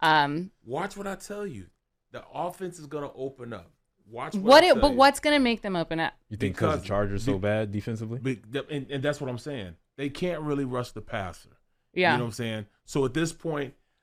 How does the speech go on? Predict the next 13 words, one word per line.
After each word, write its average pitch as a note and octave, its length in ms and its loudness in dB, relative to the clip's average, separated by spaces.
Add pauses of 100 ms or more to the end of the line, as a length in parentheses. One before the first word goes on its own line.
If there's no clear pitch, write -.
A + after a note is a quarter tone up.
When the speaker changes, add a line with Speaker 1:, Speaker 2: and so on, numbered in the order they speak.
(340)
Speaker 2:
they're C3+ 120 -4
gonna B2 220 -4
run B2+ 260 -2
the C#3+ 60 -4
routes, B2+ 400 -4
gonna G#2 140 -10
set, B2 320 -8 (180)
um, A2+ 300 -6
set C3+ 260 -4
up B2+ 240 -4 (280)
the G#2+ 80 -12
play C3+ 320 -2
action, A2 440 -6